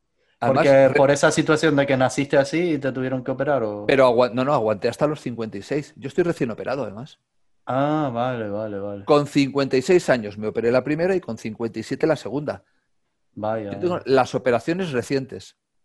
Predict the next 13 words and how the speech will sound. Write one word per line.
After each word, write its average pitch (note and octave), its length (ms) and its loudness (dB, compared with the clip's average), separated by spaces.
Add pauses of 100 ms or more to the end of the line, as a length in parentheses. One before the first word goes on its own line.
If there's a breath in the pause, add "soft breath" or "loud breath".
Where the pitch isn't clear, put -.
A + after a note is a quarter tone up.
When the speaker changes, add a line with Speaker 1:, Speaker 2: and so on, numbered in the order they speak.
Speaker 1:
Lo B2 120 -6
mismo D3+ 200 0
que D#3+ 80 6
la C3+ 80 6
del A2 120 2
pelo. G#2+ 300 -2 (920)
Speaker 2:
<laughs> - 840 -6
La C#3 100 4
del D#3 140 2
pelo, D3 260 -2
la- C3 220 -4 (920 loud breath)
Y, B2+ 800 2 (380)
pero, C3 720 4